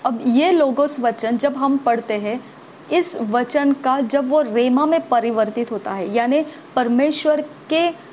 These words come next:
आत्मा के द्वारा जीवित कर दिया गया अगर हमारे अंदर समझ में, तो वो रेमा वचन बन जाता है और वो रेमा वचन हमारे काम आता है। तो परमेश्वर का वचन हमारे काम कभी आता है? जब ये लिखित वचन में से,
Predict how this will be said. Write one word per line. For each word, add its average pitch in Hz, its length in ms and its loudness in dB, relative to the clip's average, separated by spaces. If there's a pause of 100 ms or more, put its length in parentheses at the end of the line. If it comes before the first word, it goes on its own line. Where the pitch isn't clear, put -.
(160)
आत्मा 285 480 2
के 330 160 0
द्वारा 240 380 0
जीवित 254 540 0
कर 285 160 0
दिया 233 300 0
गया 226 260 0
अगर 226 320 -2
हमारे 214 640 -2
अंदर 220 340 -4
समझ 220 500 -4
में, 220 200 -6 (280)
तो 247 80 0
वो 233 140 2
रेमा 233 340 2
वचन 220 380 -4
बन 202 180 -2
जाता 190 300 -4
है 254 220 0 (240)
और 226 100 2
वो 220 160 0
रेमा 247 360 2
वचन 247 440 -2 (100)
हमारे 208 320 0
काम 202 420 -2
आता 165 240 -6
है। 175 200 -8 (360)
तो 285 80 2
परमेश्वर 254 580 0
का 240 120 0
वचन 233 380 0
हमारे 226 340 0
काम 233 380 0
कभी 254 340 0
आता 214 260 0
है? 254 180 0 (260)
जब 240 200 -2
ये 285 120 4
लिखित 285 540 0
वचन 240 460 0
में 220 180 0
से, 202 240 -6